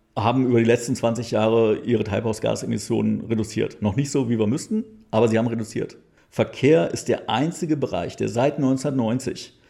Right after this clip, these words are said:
ich glaub, ich hab jetzt die Zahlen nicht im Kopf, ich sag jetzt mal hundertfünfundsechzig, was auch immer, was für eine Einheit, ist auf hundertvierundsechzig zurückgegangen.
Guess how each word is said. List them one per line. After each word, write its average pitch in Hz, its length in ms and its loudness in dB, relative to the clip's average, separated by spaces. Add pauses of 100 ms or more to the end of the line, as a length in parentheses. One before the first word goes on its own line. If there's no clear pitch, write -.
(140)
ich - 60 -20
glaub, 113 220 0 (540)
ich 131 160 -8
hab 120 100 -2
jetzt 135 180 -6
die 113 80 0
Zahlen 127 220 0
nicht 135 120 -2
im 127 120 -6
Kopf, 160 300 -4
ich 120 120 -10
sag 123 280 -2
jetzt - 200 -12
mal 135 180 4
hundertfünfundsechzig, 139 920 0
was 120 160 -8
auch 98 100 -6
immer, 160 220 -2
was 147 100 -4
für - 120 -8
eine 147 200 -2
Einheit, 143 460 -4
ist - 140 -2
auf - 160 2
hundertvierundsechzig 120 760 -2
zurückgegangen. 110 540 -8